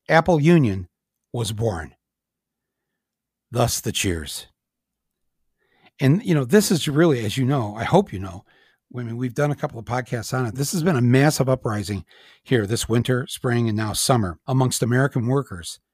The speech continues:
Workers have been advocating for better working conditions and leading a wave of unionizing efforts across the country. I mean, it's really a revolution, my friends, and it's so encouraging to see because it is being led mostly by young people,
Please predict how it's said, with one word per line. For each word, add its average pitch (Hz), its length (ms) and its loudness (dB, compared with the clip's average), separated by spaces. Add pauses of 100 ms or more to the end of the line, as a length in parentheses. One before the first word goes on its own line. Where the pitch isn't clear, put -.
(340)
Workers 156 320 2
have 127 100 -2
been - 180 -4
advocating 147 540 4
for 120 160 -4
better 139 320 4
working 156 340 2
conditions 143 640 0 (360)
and 120 220 2
leading 170 460 6 (320)
a 135 100 0
wave 131 680 4
of 120 100 -4
unionizing 175 1040 6
efforts - 560 -2
across 139 480 0
the - 100 -12
country. 113 460 -6 (760)
I - 60 -10
mean, 151 120 6
it's - 180 0
really 147 240 6
a 127 80 4
revolution, 113 560 -2
my 92 100 -10
friends, 90 460 -12
and 123 140 2
it's 123 140 -2
so 151 240 2
encouraging 120 600 -2
to 113 100 -14
see 120 220 -6
because 110 480 -8
it 160 160 0
is 123 120 -4
being 120 320 0
led 117 320 -6 (300)
mostly 147 380 4
by 113 220 -2
young 123 340 2
people, - 360 -10